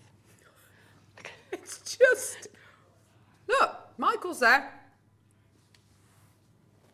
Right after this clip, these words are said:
On and on and on and on and on. Oh,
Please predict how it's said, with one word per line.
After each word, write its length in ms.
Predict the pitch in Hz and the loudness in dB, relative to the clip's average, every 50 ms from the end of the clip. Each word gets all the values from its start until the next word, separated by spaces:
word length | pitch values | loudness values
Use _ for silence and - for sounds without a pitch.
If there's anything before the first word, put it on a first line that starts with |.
| _ - - | _ -4 2
On 440 | 240 247 254 277 285 302 294 - - - - _ _ _ _ _ _ _ - | 4 4 4 4 2 0 -8 -10 -12 -20 -20 _ _ _ _ _ _ _ -2
and 160 | 175 285 294 | 0 2 4
on 340 | 262 220 202 185 180 196 190 - - - _ - _ _ _ _ _ _ _ _ _ _ _ _ - | 4 4 4 2 0 -4 -8 -14 -18 -20 _ -20 _ _ _ _ _ _ _ _ _ _ _ _ -4
and 160 | 180 175 175 | -4 -2 2
on 360 | 175 175 190 220 240 240 - - - - _ _ _ _ _ _ _ _ _ _ _ _ - | 2 2 2 2 -2 -6 -12 -16 -20 -20 _ _ _ _ _ _ _ _ _ _ _ _ -8
and 180 | 190 208 190 170 | -6 -4 -2 0
on 320 | 151 151 160 202 226 - - - - _ _ _ _ _ _ _ _ _ _ _ _ _ _ - - | 0 0 0 -2 -4 -12 -16 -20 -20 _ _ _ _ _ _ _ _ _ _ _ _ _ _ -10 -6
and 240 | 143 139 135 135 151 | -6 -6 -4 0 2
on. 320 | 160 190 226 240 233 - - - _ - - - - - _ _ _ _ _ _ _ _ _ _ _ _ _ _ _ _ _ _ _ _ _ _ - - - - - - - - - - _ _ _ _ _ _ _ - | 2 2 2 0 -2 -10 -16 -20 _ -20 -20 -20 -20 -20 _ _ _ _ _ _ _ _ _ _ _ _ _ _ _ _ _ _ _ _ _ _ -20 -20 -20 -20 -20 -20 -20 -20 -20 -20 _ _ _ _ _ _ _ 0
Oh, 480 | 294 311 320 320 277 254 - - - | 4 6 8 8 6 6 2 -4 -8